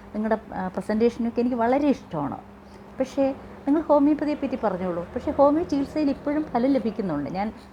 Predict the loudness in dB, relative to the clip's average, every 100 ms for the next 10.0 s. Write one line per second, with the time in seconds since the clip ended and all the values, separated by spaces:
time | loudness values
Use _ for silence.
0 | -4 2 2 4 2 0 -2 -2 -2 -4
1 | -6 -14 -20 -20 -12 -4 2 2 2 -2
2 | -2 -4 -2 -8 -4 -2 -2 -2 -2 -4
3 | -6 -14 -8 0 4 4 2 2 4 4
4 | 2 0 0 0 -2 0 0 0 2 2
5 | 4 2 0 -2 -2 0 -2 -2 -8 -10
6 | -20 -20 -20 -20 -20 -20 -20 -20 -20 -20
7 | -20 -20 -20 -20 -20 -20 -20 -20 -12 -4
8 | 6 6 6 4 2 2 0 -8 -10 -20
9 | -12 -4 0 0 0 0 0 0 0 0